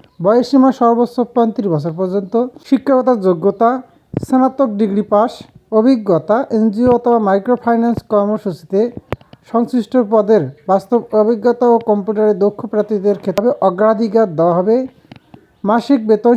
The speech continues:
শিক্ষানবিশকাল আঠারো হাজার টাকা, স্থায়ীকরণের পর বাইশ হাজার টাকা। শর্তাবলী নিয়োগপ্রাপ্তদের ক্ষেত্রে ছয় মাস হতে এক বছর শিক্ষানবিশকাল শেষে নিয়মিত বেতন কাঠামোভুক্ত করা সহ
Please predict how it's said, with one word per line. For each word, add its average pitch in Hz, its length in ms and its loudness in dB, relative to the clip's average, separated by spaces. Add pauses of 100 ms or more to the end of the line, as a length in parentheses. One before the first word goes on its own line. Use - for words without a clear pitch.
শিক্ষানবিশকাল 233 720 0 (160)
আঠারো 208 280 2
হাজার 165 200 -2 (100)
টাকা, 196 220 0 (320)
স্থায়ীকরণের 196 760 0
পর 180 160 4 (120)
বাইশ 175 240 4
হাজার 160 200 -6 (100)
টাকা। 160 280 -2 (240)
শর্তাবলী 220 520 0 (260)
নিয়োগপ্রাপ্তদের 262 800 2 (180)
ক্ষেত্রে 214 320 0 (160)
ছয় 254 260 2
মাস 247 200 2
হতে 165 200 0 (720)
এক 233 80 -2 (140)
বছর 247 240 0 (100)
শিক্ষানবিশকাল 220 720 -2 (160)
শেষে 202 300 -4 (640)
নিয়মিত 262 300 4 (120)
বেতন 247 220 2 (100)
কাঠামোভুক্ত 226 580 0 (120)
করা 196 180 2 (100)
সহ 202 140 -2